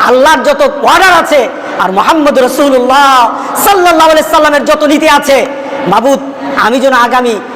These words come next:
একটা বছর ভুলে না যাই, নতুনভাবে যেন আমি আবার নিজেকে, নিজেকে প্রস্তুত করতে পারি। নতুন একটা ক্যালেন্ডার বানাবো, এই ক্যালেন্ডার হবে আল্লাহর ক্যালেন্ডার, এই ক্যালেন্ডার হবে মুহাম্মদ রাসূলুল্লাহ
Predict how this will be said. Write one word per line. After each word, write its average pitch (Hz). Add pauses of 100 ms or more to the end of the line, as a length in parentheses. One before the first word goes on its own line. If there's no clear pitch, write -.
একটা 226
বছর 254
ভুলে 269
না 247
যাই, 226 (380)
নতুনভাবে 262
যেন 294
আমি 269
আবার 254
নিজেকে, 254
নিজেকে 233
প্রস্তুত -
করতে 277
পারি। 240 (360)
নতুন 320
একটা 359
ক্যালেন্ডার 359
বানাবো, 339 (400)
এই 269
ক্যালেন্ডার 269
হবে 254
আল্লাহর 254
ক্যালেন্ডার, 254 (360)
এই 277
ক্যালেন্ডার 269
হবে 233
মুহাম্মদ 349
রাসূলুল্লাহ 285